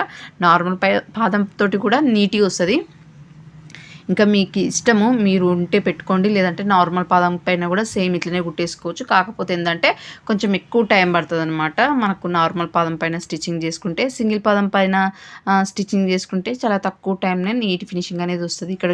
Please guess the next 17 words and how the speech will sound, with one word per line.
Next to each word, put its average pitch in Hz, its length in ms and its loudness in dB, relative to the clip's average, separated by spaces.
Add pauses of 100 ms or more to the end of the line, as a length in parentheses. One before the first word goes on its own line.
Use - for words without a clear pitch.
చూడండి 170 340 -6
నేను 196 220 0
పాదం 185 220 0 (120)
చేంజ్ 180 240 -2
చేసిన 175 220 -4 (100)
తర్వాత 165 420 0 (460)
ఇంకా 202 160 2 (340)
మనకు 190 200 -2 (120)
కట్ 180 220 -2
వర్క్ 202 240 0
అయితే 185 120 -2 (120)
ఉంది 165 240 -4
కదా, 185 160 -2 (360)
ఆ 196 140 -8
కట్ 196 240 -2
వర్క్ 220 260 0 (280)
అటు 220 160 0